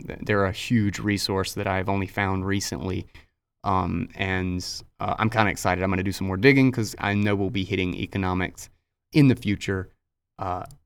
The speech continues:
on this topic and more. All right. With that, um, I should have my, what time is it? Three o'clock. Okay, so I believe I will have my Q and A, uh, from yesterday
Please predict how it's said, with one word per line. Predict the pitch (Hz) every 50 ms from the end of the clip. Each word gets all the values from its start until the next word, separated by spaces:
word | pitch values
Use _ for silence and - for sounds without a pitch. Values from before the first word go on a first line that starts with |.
| _ _ _ _ _ _ _
on | 104 95 92 90 90 90 90
this | - 110 - -
topic | - - 92 92 - - - - - _
and | - 90 82 82 85
more. | 76 76 - 57 - - _ _ _ _ _ _ _ _ _ _ _ _ _ _ _ _ - -
All | 110
right. | 98 - - - _ _ _ _ _ _ _ _ _ _ _ _ _ _ _ _ _ _ _ _ _ _ _ - - -
With | 110 107 95
that, | - 120 135 175 - - _ _ _ _
um, | 110 110 110 110 107 107 107 104 104 - -
I | - 104 104
should | - - - 143 139 135
have | 123 - 127 123 120 123 123 - - - -
my, | 110 104 104 104 104 101 104 104 101 101 101 107 - _ _ _ _ _ _ _ _ _ _ _ _ _
what | - 113
time | - 113 98 95 92
is | 90 95
it? | 95 - - _ _ _ _ _ _ _ _ _ _ _ _ _ _
Three | - 117 117 107
o'clock. | - - 104 101 92 90 85 - -
Okay, | - - 104 98 95
so | - - 107 104 101 98 98 95 92 - _ _ _ _ _ _ _ _ _ -
I | 117 113
believe | 110 110 101 104 110 127 151 170 185 180 156 -
I | - 123 127
will | 117 117
have | 110 113 107 107 101
my | 110 104 101 98
Q | 95 - - 107 107 104
and | 104 104
A, | 104 110 143 175 170 - _ _ _ _ - - -
uh, | - 98 95 95 98
from | - - - 110 101 98
yesterday | 98 95 98 98 - - 131 139 151 175 196 190